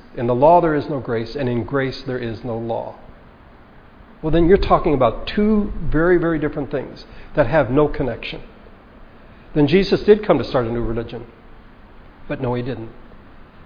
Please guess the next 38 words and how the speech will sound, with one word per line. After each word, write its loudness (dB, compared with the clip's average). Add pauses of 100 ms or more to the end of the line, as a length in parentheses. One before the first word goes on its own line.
(180)
The -6
law 6
and 2
the -4
prophets, -6
that's -4
the -10
backstory. -10
And -10
here -6
comes -8
God -6
in -10
the -12
flesh. -16 (1800)
I 2
think -2
the -2
Re-, 2
Reformers, 2
when -6
the -2
Reformation 0
started, -6 (260)
they 8
understood 0
the 0
Old 0
Testament -4 (380)
as -2
being 2
important -2 (100)
far 2
better -2
than -4
we -4
do -2
today. 4